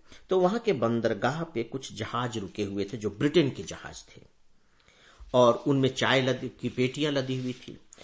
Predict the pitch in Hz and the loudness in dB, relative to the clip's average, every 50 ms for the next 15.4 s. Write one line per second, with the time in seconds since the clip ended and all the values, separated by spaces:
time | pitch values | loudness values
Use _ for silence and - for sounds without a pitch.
0 | - - - - 196 202 220 240 - - - - - - - - - - - 175 | -20 -20 2 8 10 10 10 10 6 -4 -16 -20 -20 -20 -20 -20 -20 -2 2 4
1 | 202 233 254 247 - - 151 160 170 165 156 170 175 180 185 180 175 - 143 139 | 6 6 4 2 6 8 10 10 10 10 10 10 10 10 8 4 4 6 6 8
2 | 143 147 160 175 170 170 160 - - - 143 151 160 165 160 - 151 156 160 - | 8 8 4 4 2 2 0 0 0 4 6 6 8 6 6 4 2 0 2 0
3 | 151 139 113 95 101 113 101 107 127 139 - 139 - - - - - 123 120 127 | 0 0 0 -2 -4 -4 0 2 4 4 4 2 -2 -6 -6 -4 -4 -4 -4 2
4 | 135 165 165 160 127 107 120 113 - 107 110 127 143 156 - - 135 131 151 147 | 2 2 2 2 -2 -6 -6 -6 -6 -2 2 4 4 4 4 2 2 2 2 0
5 | 131 131 - - _ 135 139 147 139 143 170 175 180 175 175 - 170 170 156 127 | -2 -4 -4 -4 _ 4 4 4 4 2 0 0 0 0 0 2 2 2 2 2
6 | 117 - 139 147 165 165 147 151 - 139 135 139 135 - 151 147 - 160 143 - | 0 0 2 4 4 4 2 2 4 4 4 4 4 2 -2 -2 0 -2 -2 -2
7 | - - - - - 135 147 160 175 175 151 139 143 135 139 147 156 156 151 - | -4 -6 -4 4 4 6 6 6 4 2 2 2 2 2 4 4 4 2 2 -2
8 | - - - 139 135 131 - 151 170 190 185 185 160 151 151 139 - 123 117 101 | -8 0 0 2 2 0 0 0 2 2 2 2 2 0 0 4 4 4 4 4
9 | 113 117 131 147 160 - - - - - - - 151 160 - 165 156 151 - 202 | 2 2 2 2 2 -2 -8 -14 -16 -18 -2 2 2 2 6 6 6 6 6 4
10 | 190 190 180 165 170 170 170 - - 139 147 143 139 143 160 170 151 131 110 131 | 6 6 6 6 4 4 2 2 2 4 4 4 4 4 2 0 0 0 0 0
11 | 139 135 156 165 165 160 - 160 156 - - - 139 123 143 156 156 - - 160 | 0 2 2 2 2 0 0 -2 -2 -2 0 0 2 4 4 2 2 0 -2 -4
12 | 147 123 123 127 139 135 - 156 143 - 139 120 107 120 120 127 131 131 123 127 | -2 0 0 -2 -2 -2 -4 -6 -4 -2 -2 -2 0 0 0 2 2 0 0 -2
13 | 147 131 151 139 - - 139 143 135 120 107 117 120 - 139 139 131 127 123 - | -2 -2 -2 -2 -2 -2 0 0 0 -2 -2 -4 -4 -2 -2 -2 -2 -2 -4 -2
14 | - 120 113 120 120 117 - 120 107 110 107 107 - 113 101 98 95 - 104 90 | -2 0 0 0 0 -2 -4 -4 -4 -4 -4 -4 -4 -4 -4 -4 -4 -4 -6 -6
15 | - 92 90 - - - - | -6 -8 -10 -12 -14 -18 -20